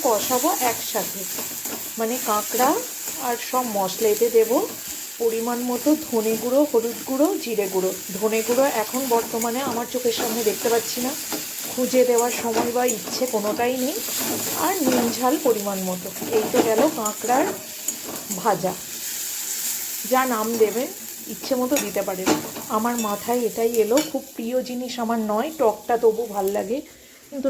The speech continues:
টক তো আমার বর খাবেই না। ব্যাস, একটু ঢেকে কষাবো। সর্ষেটা গুঁড়ো করাই ছিল, কাঁচা লঙ্কা দিয়ে একটু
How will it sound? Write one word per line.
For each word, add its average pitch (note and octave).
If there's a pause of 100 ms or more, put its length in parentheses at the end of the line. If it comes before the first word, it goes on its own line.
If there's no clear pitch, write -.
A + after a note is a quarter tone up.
টক A3+ (120)
তো C4
আমার A3
বর A3 (140)
খাবেই G3
না। G#3 (320)
ব্যাস, F3 (1080)
একটু - (140)
ঢেকে G#3+ (140)
কষাবো। F#3 (3000)
সর্ষেটা B3 (100)
গুঁড়ো A#3 (100)
করাই G#3+ (120)
ছিল, B3 (220)
কাঁচা G#3
লঙ্কা G#3
দিয়ে A#3+ (480)
একটু -